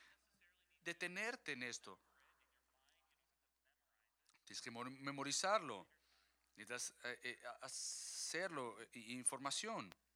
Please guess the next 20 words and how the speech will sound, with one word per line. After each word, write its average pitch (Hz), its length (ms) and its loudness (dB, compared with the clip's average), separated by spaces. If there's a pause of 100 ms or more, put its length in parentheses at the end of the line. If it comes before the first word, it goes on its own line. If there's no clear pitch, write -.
(1900)
Hay 127 380 2 (380)
una 127 180 2
casa 156 260 8
para 170 160 8
todo 139 380 2 (600)
y 117 100 0
hay 113 100 4
algo 135 120 6
que 151 80 -4
te 143 100 4
gusta 143 360 2
para 120 220 4
todo. 101 280 -4 (280)
Entonces, - 260 -4
hay 131 160 8
diferentes 160 640 4
herramientas 185 420 6
que 185 100 -2
usamos 170 320 4
nosotros. 131 580 -2